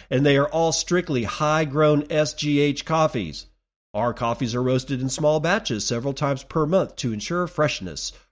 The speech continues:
Roast dates of, of the current batch are shown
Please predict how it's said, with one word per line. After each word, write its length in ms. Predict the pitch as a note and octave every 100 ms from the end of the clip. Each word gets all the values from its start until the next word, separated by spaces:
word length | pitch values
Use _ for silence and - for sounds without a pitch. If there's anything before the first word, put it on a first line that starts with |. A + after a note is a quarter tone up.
| -
Roast 320 | B2 D3+ -
dates 400 | C3+ C3+ B2+ - - _ -
of, 420 | D3 D#3 D3+ C#3 -
of 300 | D#3+ E3 D3+
the 80 | D#3+
current 360 | D#3+ D3+ B2
batch 460 | A#2 C#3 C#3 C#3 - _ -
are 200 | C3 D3
shown 540 | C3+ B2 A2+ A2 G#2+